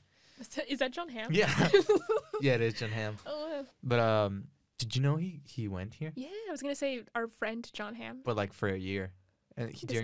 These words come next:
Speaker 1: matter.
Speaker 2: graduate for him
Speaker 1: It doesn't
Speaker 2: because
Speaker 1: matter.
Speaker 2: he, no, it's gonna matter. He, he left here because he was, uh, charged for hazing.
Speaker 1: Ah.
Speaker 2: He, he, uh, <laughs> uh, turned on fire a pants of someone, and
Speaker 1: I did hear that story.
Speaker 2: Yeah,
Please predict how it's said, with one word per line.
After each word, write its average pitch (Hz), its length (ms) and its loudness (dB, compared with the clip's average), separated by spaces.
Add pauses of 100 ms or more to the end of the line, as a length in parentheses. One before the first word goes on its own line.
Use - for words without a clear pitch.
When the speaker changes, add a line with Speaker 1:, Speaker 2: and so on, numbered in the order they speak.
Speaker 1:
matter. - 20 -10 (160)
Speaker 2:
graduate 104 200 -6
for - 100 -16
him 101 140 -6
Speaker 1:
It - 20 -10
doesn't 113 100 -12
Speaker 2:
because 107 360 -4
Speaker 1:
matter. - 140 -18 (460)
Speaker 2:
he, 123 340 -2 (100)
no, 117 180 -4
it's 107 180 -8
gonna 101 160 -6
matter. 92 320 -8
He, 104 460 -6 (140)
he 113 120 -4
left 101 240 -2
here 98 240 -2
because 95 400 -4
he - 160 -6
was, 95 580 -4
uh, 92 180 -2
charged - 420 -10
for - 280 -6
hazing. - 560 -10 (800)
Speaker 1:
Ah. 247 180 -10 (140)
Speaker 2:
He, - 240 -6
he, 101 560 -4
uh, 95 300 -6 (420)
<laughs> - 340 -8
uh, 98 120 -8 (160)
turned 101 300 -6
on 98 120 -6
fire 92 400 -6
a - 20 -14
pants - 360 -12
of 92 100 -18
someone, - 420 -10 (120)
and 95 160 -6 (200)
Speaker 1:
I - 120 -2
did 262 220 -2
hear 262 180 -4
that 247 180 -6
story. 285 360 -10
Speaker 2:
Yeah, 95 260 -2